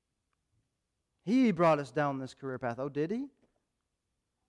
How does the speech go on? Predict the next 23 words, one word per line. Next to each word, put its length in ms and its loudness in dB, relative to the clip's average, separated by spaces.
Well, 80 -6
maybe 220 4
he 60 2
did, 360 6
but 120 -4
certainly 240 4
not 280 6
at 120 0
the 80 -2
expense 560 -2
of 100 -8
your 100 -4
relationship 760 -4
with 180 -16
him. 140 -20
Guys, 180 4
hard 280 4
work 280 4
is 140 -4
a 40 -8
really 320 -2
good 320 -4
thing. 300 -16